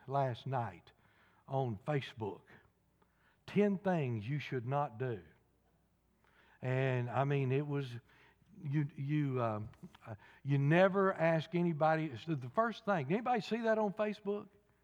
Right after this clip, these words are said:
Anybody see that? It, it, look it up <laughs> on my page tonight. The first thing was never ask anybody who they voted for in a presidential election. That was number one. That was number one.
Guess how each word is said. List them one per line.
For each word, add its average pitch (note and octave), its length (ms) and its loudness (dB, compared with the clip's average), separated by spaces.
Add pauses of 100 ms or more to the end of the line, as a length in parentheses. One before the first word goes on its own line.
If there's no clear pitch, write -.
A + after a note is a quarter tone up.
(480)
Anybody F3 340 0
see F#3+ 120 -2
that? F3 240 -4 (400)
It, D#3+ 160 -2
it, D3 120 -6 (100)
look G3+ 180 2
it A3+ 80 2
up F#3 160 2 (100)
<laughs> A#2+ 120 -6
on D#3 80 6
my E3+ 180 8
page D3+ 500 -2
tonight. B2 320 -4 (300)
The D#3 120 4
first A#3 340 4
thing E3 200 2
was B2 160 -2
never F3+ 380 4
ask D#3+ 560 2 (800)
anybody D3 520 4
who E3 140 4
they D3 160 2
voted C#3 420 2
for C3 220 -2
in A#2+ 80 -4
a G#2 40 -8
presidential B2 720 -4
election. B2 440 -4 (380)
That B3+ 140 4
was C#4 120 -4
number C4 220 2
one. G3+ 320 4 (720)
That F#3 100 4
was A#3 80 4
number A3+ 260 4
one. G#3+ 320 2